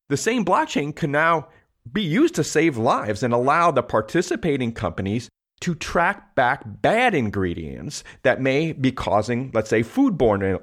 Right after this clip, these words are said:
illnesses. And given the food industry has so many regulations to follow, and don't get me wrong, much of these are to protect our own safety and well-being,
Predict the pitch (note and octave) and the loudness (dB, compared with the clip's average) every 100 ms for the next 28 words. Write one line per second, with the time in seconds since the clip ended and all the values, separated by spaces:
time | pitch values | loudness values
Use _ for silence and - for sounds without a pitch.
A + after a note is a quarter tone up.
0 | - G2+ F2 - - - - _ _ _ | 0 0 0 -4 -8 -10 -18 _ _ _
1 | _ - C#3+ G3+ F4+ D4+ - F3+ E3+ B2+ | _ -2 0 2 0 -2 -2 -2 0 0
2 | A#2+ - G#2+ G#2+ G#2 G#2 - - - G#3+ | -2 -2 -2 0 -2 -2 -10 -10 0 0
3 | A#3+ F#3+ G3+ D3 C3+ C#3 G#2+ A#2 D#3+ D3+ | 2 0 0 2 0 2 0 0 -2 -4
4 | B2+ A2+ - F#2 E2+ F#2+ - G3 D3+ A2 | -2 -2 0 0 -2 -6 -2 -2 -2 -6
5 | - G#2+ A2 G3+ G#3+ E3 C#3+ F3+ B2+ G#2+ | -12 -6 0 2 2 2 4 4 4 4
6 | B2+ - A#2 A2+ _ - B2+ C3+ C3+ - | 4 2 -2 -2 _ -6 0 2 0 -2
7 | A2+ A2+ A2+ A#2 - G#2+ C3 A#2 - F#2+ | 2 4 4 0 0 0 2 2 2 4
8 | A2+ G#2+ - C3 D#3 G2 F#2 F2+ C3+ C#3 | 2 0 0 0 0 0 0 4 4 4
9 | G2 E2+ E2+ B2 | 2 -2 -4 -10